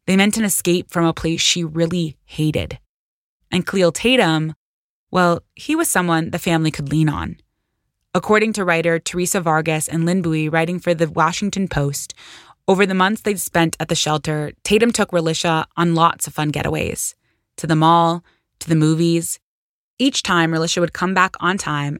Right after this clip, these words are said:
and sometimes even with gifts. Deshaun Tatum, Khalil's nephew, would even tell the Washington Post that Tatum treated Relisha like she was his own daughter. Shamika trusted Tatum. She'd even refer to him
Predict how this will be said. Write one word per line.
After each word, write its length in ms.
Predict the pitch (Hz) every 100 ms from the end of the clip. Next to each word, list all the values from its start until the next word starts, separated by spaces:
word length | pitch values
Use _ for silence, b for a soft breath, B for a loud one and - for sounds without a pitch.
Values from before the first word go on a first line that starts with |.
| -
and 100 | 185
sometimes 680 | - 226 214 160 151 160 -
even 240 | 175 160 147
with 140 | 147
gifts. 420 | 160 151 - - - _ _ _ _ _
Deshaun 380 | 175 - 220 226
Tatum, 420 | 180 160 156 156
Khalil's 380 | - 175 170 156
nephew, 440 | 175 170 160 156
would 140 | 147 170
even 220 | 175 202
tell 160 | 196 175
the 80 |
Washington 460 | 165 160 - 165 156
Post 340 | - 156 156
that 160 | 156 151
Tatum 260 | 202 214 226
treated 280 | 208 170
Relisha 520 | 170 165 165 - 165 156 _ _ _ _ _ _
like 220 | 175 165 _ -
she 160 | -
was 140 | 196 185
his 140 | 175
own 200 | 160 175
daughter. 460 | 139 143 170 - - _ _ _ _ _ _ _ _ _
Shamika 560 | - 196 202 - 196 196 _
trusted 480 | - 156 139 - -
Tatum. 440 | - - - - - _ _
She'd 180 | - 214
even 220 | 269 277
refer 240 | 220 - 175
to 60 |
him 280 | 147 156 151